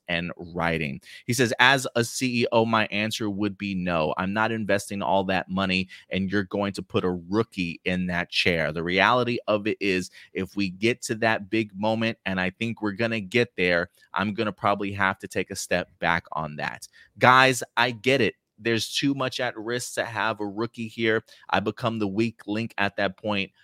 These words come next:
My goal at that point would be to get another A-list director. So then the entire package, actors, writing, everything is A-list. So when we get into the studios to sell it,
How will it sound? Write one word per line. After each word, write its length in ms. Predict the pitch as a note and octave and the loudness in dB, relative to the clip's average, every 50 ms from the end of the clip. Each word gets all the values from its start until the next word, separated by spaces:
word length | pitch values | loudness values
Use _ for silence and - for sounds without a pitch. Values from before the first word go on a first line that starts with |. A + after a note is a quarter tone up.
| _ _ - | _ _ -6
My 240 | F#2+ G2 G2+ G#2 | -2 0 0 0
goal 360 | G#2 F#2 G2 G2+ G#2 G#2 G2+ F#2 | -2 -2 0 2 2 4 4 2
at 100 | F#2 - | 2 0
that 220 | G2 F#2 F2+ - | -2 -2 -2 -2
point 260 | - G#2 F#2+ F#2 - | -2 -2 -2 -2 -2
would 180 | F#2+ F#2+ F2+ F2 | -2 -4 -4 -4
be 140 | G2 F#2+ F#2 | -4 -6 -6
to 160 | - - F2 | -4 -6 -4
get 180 | F2 G2 F#2 - | 0 0 0 0
another 440 | - F#2 F#2 F2+ F#2 F2 F2 F#2 - - - | 0 -2 -2 -2 -2 0 0 -2 -2 -2 -2
A-list 440 | E2 F2+ F2+ F2 F2+ F2 F2 - | -4 -2 -2 -2 -2 -4 -4 -4
director. 560 | - F2 E2+ E2 D#2+ E2+ E2 - _ - F2 E2 | -4 -4 -4 -2 -2 -2 -4 -4 _ -8 -6 -6
So 180 | - - F2+ | -4 -2 -2
then 220 | E2+ F2+ F2 F2 F2 | -2 -2 -4 -4 -4
the 100 | F2 E2 | -6 -6
entire 480 | E2+ F2+ - - - F#2+ G2 F#2+ F#2 | -8 -10 -10 -6 -2 0 2 2 2
package, 800 | F2 _ - - - A2 A2 G#2 - - E2+ D2+ C#2+ - - - - - - _ _ - | 0 _ -6 0 4 4 4 4 2 -2 -6 -4 -4 -6 -10 -12 -12 -20 -20 _ _ 2
actors, 500 | G#2 G#2 G#2+ - - - G#2+ G2 F#2 - | 4 4 4 2 0 -4 -4 -4 -4 -4
writing, 540 | F2+ E2 G2 G2 G2 G2 G2+ G2 F#2+ G2 G2 _ _ | -4 0 4 4 4 4 4 0 -2 -6 -8 _ _
everything 760 | - A#2 C3 B2+ A2+ A2 G2 F#2 - - F2+ E2+ E2+ D#2+ F2 - _ _ _ _ - | 4 4 4 4 4 0 -2 -2 -4 -4 -4 -4 -4 -6 -10 -12 _ _ _ _ -2
is 320 | F#2+ G2 F#2+ F#2 E2+ - - _ - | 0 2 2 2 0 -4 -10 _ -2
A-list. 580 | F2 F#2 F#2 F#2 F2 D2+ D2+ D#2 C#2+ - - - | 0 2 2 2 0 -2 -4 -6 -6 -6 -6 -2
So 140 | - F#2 | -2 -2
when 180 | F2+ F#2 F#2+ F#2 | 0 0 -2 -2
we 80 | F#2+ F#2+ | -4 -4
get 200 | F#2 A2 A2 E2 | -4 -4 -6 -6
into 180 | G2+ - - | -6 -10 -10
the 100 | G#2+ F#2+ | -8 -8
studios 520 | F#2 - - - G#2+ G#2 G2+ G2 F#2+ - - | -8 -8 -6 -6 -4 -2 0 0 -2 -2 -6
to 120 | - F2+ | -10 -10
sell 320 | - - - C3 B2+ B2+ | -8 -2 2 2 2 2
it, 140 | B2+ A#2+ - | 2 -2 -4